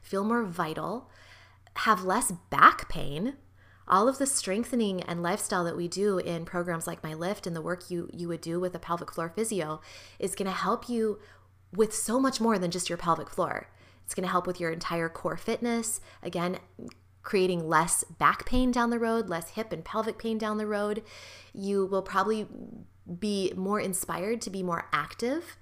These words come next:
because your pelvic health challenges are not holding you back quite as much. So you're gonna be, uh, more aware, actually. What's gonna happen is you may develop a pelvic health issue. It's a potentially a perceived flaw, but then you realize the importance of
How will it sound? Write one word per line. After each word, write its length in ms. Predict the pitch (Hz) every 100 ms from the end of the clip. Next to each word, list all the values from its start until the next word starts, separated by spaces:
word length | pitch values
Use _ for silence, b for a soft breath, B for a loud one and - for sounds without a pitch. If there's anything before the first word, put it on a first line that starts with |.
| B B -
because 300 | 196 190 180
your 100 | 170
pelvic 360 | - 180 -
health 240 | 180 185 -
challenges 480 | 175 175 175 180
are 140 | 175 165
not 160 | 170
holding 260 | 170 180 165
you 100 | 160
back 260 | 175 214 -
quite 180 | 170
as 120 | 170 175
much. 260 | 165 -
So 140 | - 180
you're 260 | 175 - -
gonna 180 | 196 175
be, 260 | 180 175 175 B B B -
uh, 300 | - 185 170
more 400 | 170 196 233 233
aware, 520 | 185 175 165 165 - -
actually. 540 | - - - 101 - B B B B
What's 140 | 202
gonna 120 | 214 180
happen 440 | 175 165 - 180 B B
is 180 | 175 185
you 80 | 180
may 120 | 202
develop 340 | 220 208 151
a 60 | 170
pelvic 320 | 165 147 151
health 180 | 147 139
issue. 280 | - - 165
It's 260 | 151 147
a 320 | - 170 220 - - - - -
potentially 560 | - - 170 175 190 196
a 40 |
perceived 440 | 208 202 185 185 -
flaw, 400 | 190 147 151 247 B B B B -
but 100 | 196
then 160 | 208
you 100 | 208
realize 440 | 190 214 220 196 185
the 100 | 180
importance 500 | 175 220 - 185 -
of 340 | 185 214 156